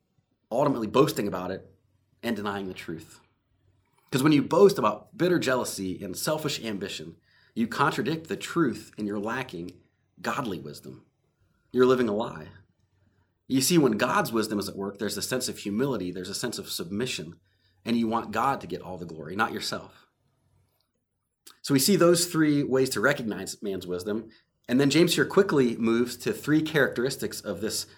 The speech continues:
worldly wisdom that doesn't come from above. Look at verse fifteen. "This is not the wisdom that comes down from above, but is earthly, unspiritual,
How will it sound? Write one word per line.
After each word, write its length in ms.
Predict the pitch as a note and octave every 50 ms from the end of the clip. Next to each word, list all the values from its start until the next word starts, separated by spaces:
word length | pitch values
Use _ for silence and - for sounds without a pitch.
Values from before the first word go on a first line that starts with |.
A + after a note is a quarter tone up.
| _ _ _ -
worldly 460 | A2 A2+ B2 C3+ C3 A#2+ A2 A#2 A2+
wisdom 480 | A2 A#2+ A2+ G#2 G#2+ G#2+ G#2+ A#2+ - - _ _ _ _ _ _ _ _ -
that 140 | B2+ B2
doesn't 260 | - C#3 D#3+ E3+ E3 -
come 140 | A#2+ A#2
from 160 | - - G2+ F#2
above. 300 | F2 D#2+ E2 C#2+ E2+ A2+
Look 140 | A#2+ -
at 60 | B2+ A2
verse 200 | A#2 A2 - -
fifteen. 480 | - C3+ B2+ - - E2 E2 E2+ - - _ _ _ _ _ _ _ _ _ _ _ _ _ _ _ - - - - - - -
"This 160 | D#3+ F#3+ -
is 120 | A3+ B2+
not 260 | B2+ B2 - G3+ G#3
the 60 | - A#2+
wisdom 280 | A2 A2+ G#2 A#2+ G#2 G2+
that 100 | - -
comes 180 | - G#2 F#2+
down 240 | - G#2+ A2 A2 G#2
from 140 | - A2 G2+
above, 520 | F2+ E2+ G2 G#2+ G#2 F2 E2 E2 - _ _ _
but 140 | - G#2 G#2
is 140 | G#2+ G2 - -
earthly, 480 | A#2+ C3+ C3+ - - D2 C2 - - _ _ _ _ _ _ _ _ _ -
unspiritual, 880 | B2+ D3 D#3+ D#3 D#3 - C#3+ A#2 G#2 G2 - - E2+ D#2 D2+ - -